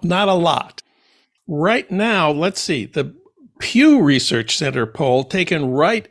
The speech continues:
after the Supreme Court overruled Roe v. Wade showed that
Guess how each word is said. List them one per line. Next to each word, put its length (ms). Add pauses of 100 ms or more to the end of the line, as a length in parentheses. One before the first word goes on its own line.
after 640
the 100
Supreme 440
Court 300
overruled 580
Roe 220
v. 200
Wade 560 (440)
showed 440
that 320